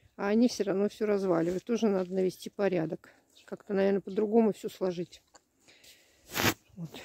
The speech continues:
Это вот божье дерево у меня красивое. Вот тоже пересаженная хризантема. Но это вот, э, фиолетового цвета набрала бутончики.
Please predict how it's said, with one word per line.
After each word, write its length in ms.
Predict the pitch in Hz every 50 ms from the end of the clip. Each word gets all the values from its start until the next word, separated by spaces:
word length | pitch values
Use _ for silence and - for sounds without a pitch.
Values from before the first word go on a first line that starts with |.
| - - - -
Это 200 | 247 - - 214
вот 100 | 202 180
божье 360 | 175 180 196 170 175 190 180
дерево 500 | 175 190 220 240 247 262 254 254 247 247
у 40 | 247
меня 260 | 240 240 226 220 214
красивое. 720 | - - 208 220 208 - - 233 220 208 214 208 202 202 196 - - - - - _ _ - _ _ _ _ - - - - - - _ _
Вот 180 | - 262 - -
тоже 260 | - 220 208 202 202
пересаженная 640 | 190 - 214 214 - - 202 190 190 190 190 196 185
хризантема. 800 | - 196 202 190 202 202 202 - - 262 277 285 285 269 254 233 _ _ _ -
Но 80 | 226 233
это 220 | 247 233 - 208
вот, 200 | 208 185 - -
э, 180 | 214 226 202 196
фиолетового 680 | - - 208 202 202 196 190 180 - 196 190 190 185
цвета 420 | - - - 208 196 180 - - 190
набрала 380 | 185 185 180 185 185 185 190
бутончики. 720 | 180 180 196 - - 190 190 185 - - - - - 196